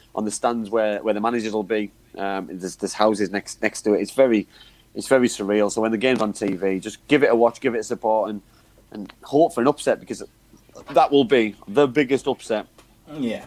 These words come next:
Speaker 1: in football, bar none, if that happens.
Speaker 2: I really would love to see, um... Like, Carragher's generation. You know that generation which have just finished but are loaded because they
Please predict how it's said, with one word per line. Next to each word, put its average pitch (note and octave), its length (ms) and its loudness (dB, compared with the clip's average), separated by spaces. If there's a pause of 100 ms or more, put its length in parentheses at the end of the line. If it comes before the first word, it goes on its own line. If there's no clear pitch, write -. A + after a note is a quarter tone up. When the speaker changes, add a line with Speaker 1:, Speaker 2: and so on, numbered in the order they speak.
Speaker 1:
in B2 160 -2
football, G#2 640 -2
bar A#2+ 260 2
none, A2 380 -6
if G#2 140 -18
that G2+ 120 0
happens. F#2 320 -12 (500)
Speaker 2:
I C#3+ 80 -4
really D3+ 280 -2
would C3+ 220 -6
love B2+ 240 -4
to - 60 -16
see, G#2+ 640 -8
um... G#2+ 460 -6 (1400)
Like, A2+ 240 -6
Carragher's A#2+ 540 0
generation. G#2+ 640 -4
You A#2+ 60 -2
know C3+ 180 -2
that C3 180 -2
generation B2 520 -4
which A2 120 -8
have A2 160 -14
just D3 240 -8
finished G2+ 480 -4 (400)
but G#2 160 -2
are A2 120 -2
loaded A#2 720 0
because G#2+ 360 -6
they G#2+ 280 -4